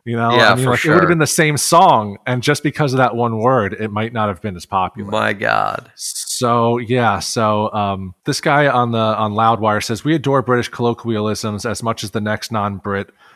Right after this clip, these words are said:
Speaker 1: but there's something about Iron Bloke that immediately saps any potential power that could be contained within six
Speaker 2: <laughs>
Speaker 1: minutes of groundbreaking, time-honored heavy metal songcraft."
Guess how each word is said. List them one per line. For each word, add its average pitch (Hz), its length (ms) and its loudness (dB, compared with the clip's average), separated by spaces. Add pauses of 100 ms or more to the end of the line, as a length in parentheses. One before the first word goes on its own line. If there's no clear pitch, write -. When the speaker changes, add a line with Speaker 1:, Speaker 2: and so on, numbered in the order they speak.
(100)
Speaker 1:
but 117 140 -2
there's 127 180 0
something 156 280 -2
about 135 260 4
Iron 120 280 2
Bloke 117 320 -2
that 110 100 0
immediately 120 500 -4
saps - 560 -2
any 127 180 -2
potential 135 500 -2
power 107 580 2 (320)
that 113 100 -2
could 120 140 -4
be 120 120 -2
contained 120 520 -4
within 110 280 -2
six - 360 -2
Speaker 2:
<laughs> - 0 -
Speaker 1:
minutes 117 300 -4
of 107 160 -6
groundbreaking, 113 920 -4 (320)
time-honored 120 720 0
heavy 120 260 -2
metal 104 260 -4
songcraft." 92 800 -8